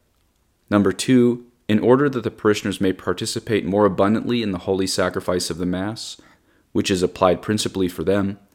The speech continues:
Three, in order that they may hear the truths of the gospel which pastors are bound to explain during Mass. And number four, in order that they may learn the regulations and notices which are published at that Mass. Number ten,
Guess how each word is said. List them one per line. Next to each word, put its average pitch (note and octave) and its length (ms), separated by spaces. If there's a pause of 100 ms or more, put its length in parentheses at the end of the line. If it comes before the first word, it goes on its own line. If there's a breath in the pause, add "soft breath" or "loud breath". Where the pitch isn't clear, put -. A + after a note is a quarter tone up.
(960 soft breath)
Three, D3+ 260
in A#2+ 80
order C3 220
that A#2 180
they A2 80
may G#2+ 160
hear A#2 220
the G#2+ 80
truths B2 340
of G2+ 60
the F#2+ 80
gospel G2 500
which G2 160
pastors F#2+ 420
are F#2 140
bound F#2+ 380
to A2 80
explain G2+ 400
during F#2+ 260
Mass. A#2+ 540 (920)
And A#2 140
number A2+ 200
four, A#2 520 (180)
in G2+ 160
order A#2+ 380
that - 180
they G2+ 100
may G2 200
learn A2+ 260
the B2+ 80
regulations G2 920 (340)
and C3 220
notices A2 580
which F#2 160
are E2+ 80
published G2 480
at D#2+ 120
that D2+ 140
Mass. E2+ 580 (500)
Number A2+ 260
ten, B2 380